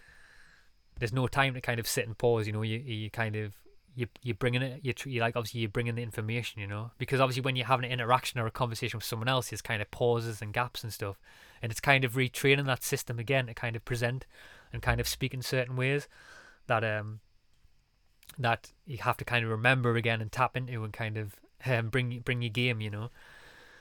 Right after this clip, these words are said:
'cause obviously it's not natural to kind of, like, to just kind of keep speaking, you know, 'cause obviously when you're in, in your daily life, you know, you, you, you're not doing that, you know, you kind of, you,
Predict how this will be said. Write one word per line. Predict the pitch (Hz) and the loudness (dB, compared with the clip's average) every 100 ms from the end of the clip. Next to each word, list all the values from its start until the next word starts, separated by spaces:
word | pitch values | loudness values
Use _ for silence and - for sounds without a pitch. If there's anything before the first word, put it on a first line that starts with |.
| - | -6
'cause | - 123 | 2 4
obviously | 127 - 117 | 4 4 -2
it's | 117 - | -2 0
not | 135 120 | 0 2
natural | 127 - 135 120 | 0 2 0 0
to | - 117 | -4 0
kind | 113 110 | 0 0
of, | 107 | 0
like, | 110 - | -2 -2
to | 120 | -4
just | 113 - | -4 -2
kind | - 107 | -2 -2
of | 107 | -4
keep | - | -6
speaking, | - - 127 - | -4 -2 -4 -6
you | 104 | -8
know, | 101 110 107 | -6 -6 -8
'cause | - 120 | -6 0
obviously | 123 - | 0 0
when | 120 117 | -4 -4
you're | 117 | -4
in, | 113 113 | -4 -6
in | 135 | -4
your | 120 | -2
daily | 110 120 110 | 0 0 2
life, | 123 113 110 - - - - - - _ _ _ - | 2 0 -4 -12 -20 -20 -20 -20 -20 _ _ _ -6
you | 113 | -4
know, | |
you, | 113 110 | -2 -4
you, | 113 117 | -4 -4
you're | 123 123 | 0 2
not | 120 | 2
doing | - 120 123 | 2 0 0
that, | 104 | -2
you | 104 | -4
know, | 110 | -4
you | 120 | -2
kind | - 117 110 | -2 -2 -2
of, | 101 - - - - - - | -6 -12 -20 -20 -20 -20 -12
you, | 120 123 117 | -4 0 0